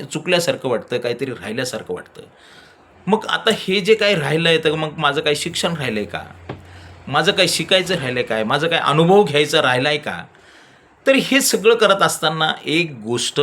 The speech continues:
आपली राहिली, ही एका स्टेजला आपल्याला कळते, ती म्हणजे आपल्या, आपल्याला आ-,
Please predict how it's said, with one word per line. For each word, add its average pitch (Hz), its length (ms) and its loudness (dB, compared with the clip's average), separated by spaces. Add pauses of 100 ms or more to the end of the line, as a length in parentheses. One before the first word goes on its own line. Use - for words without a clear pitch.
(100)
आपली 117 500 -10
राहिली, 160 540 0 (1000)
ही - 300 -2
एका 139 240 2 (220)
स्टेजला 110 540 -4
आपल्याला 104 360 -6
कळते, 139 760 -2 (760)
ती 147 120 -2
म्हणजे 123 400 -8 (180)
आपल्या, - 420 -10 (240)
आपल्याला 123 640 0 (240)
आ-, 104 120 -4